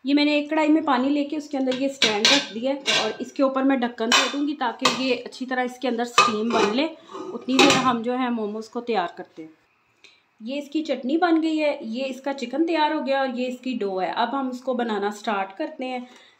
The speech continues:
तो पहले उसके लिए जो है, इसको बेल लेते हैं सारे को। ये मैंने रोटी को बेल के, तो उसके अंदर मैंने कटर में से इसको काट के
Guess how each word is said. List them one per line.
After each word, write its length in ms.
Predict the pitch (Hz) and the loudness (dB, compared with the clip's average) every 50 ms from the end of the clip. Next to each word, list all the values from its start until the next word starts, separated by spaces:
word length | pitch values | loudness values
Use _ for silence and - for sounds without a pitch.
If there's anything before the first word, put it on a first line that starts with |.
| - - | -20 -12
तो 420 | - 220 208 208 208 202 202 202 202 202 202 | -8 -6 -6 -4 -4 -4 -2 -4 -4 -4 -4
पहले 220 | 220 220 214 220 226 | -4 -4 -4 -4 -4
उसके 400 | 233 226 - - 247 247 240 240 | -6 -8 -10 -8 -4 -2 -2 -2
लिए 280 | 233 240 240 233 226 | -2 -4 -4 -4 -4
जो 120 | 220 220 226 | -4 -2 -2
है, 300 | 226 226 208 196 202 190 | -2 -2 -2 -4 -4 -4
इसको 320 | - 214 - - 247 233 | -6 -10 -10 -8 -8 -6
बेल 300 | 214 202 202 196 190 202 | -2 -2 -2 -2 -2 -2
लेते 260 | 214 254 269 - 311 | -4 -4 -4 -2 -2
हैं 80 | 311 311 | -2 -2
सारे 340 | 311 - 277 247 233 240 240 | 0 0 0 0 0 0 -4
को। 240 | - 254 254 247 - - _ _ _ _ _ _ _ _ _ _ _ _ _ _ _ _ _ _ _ _ _ _ _ _ _ _ _ _ _ _ _ _ _ _ _ _ _ _ _ _ _ _ _ _ _ - 220 226 | -6 -8 -8 -8 -10 -16 _ _ _ _ _ _ _ _ _ _ _ _ _ _ _ _ _ _ _ _ _ _ _ _ _ _ _ _ _ _ _ _ _ _ _ _ _ _ _ _ _ _ _ _ _ -14 -12 -10
ये 120 | 262 262 | -8 -8
मैंने 320 | 277 285 285 285 294 285 | -6 -6 -6 -4 -4 -4
रोटी 280 | 269 247 233 240 240 240 | -2 -4 -4 -6 -8 -8
को 120 | - 285 | -8 -8
बेल 340 | 233 220 247 240 226 240 233 | -4 -2 -2 -2 -2 -4 -8
के, 140 | - 302 302 | -10 -12 -10
तो 80 | 302 285 | -10 -10
उसके 260 | 262 - - - 269 | -10 -12 -12 -12 -10
अंदर 260 | 254 240 240 240 247 | -10 -8 -8 -8 -8
मैंने 360 | 247 254 247 254 247 247 247 | -10 -10 -10 -10 -10 -10 -12
कटर 260 | 247 240 233 233 233 | -12 -12 -14 -14 -12
में 180 | 247 262 262 262 | -12 -12 -12 -12
से 140 | 254 269 269 | -12 -14 -16
इसको 300 | 247 - _ - 240 240 | -16 -16 _ -14 -14 -14
काट 300 | 240 240 214 190 185 185 | -12 -14 -14 -16 -16 -18
के 260 | _ _ - 285 330 | _ _ -14 -14 -14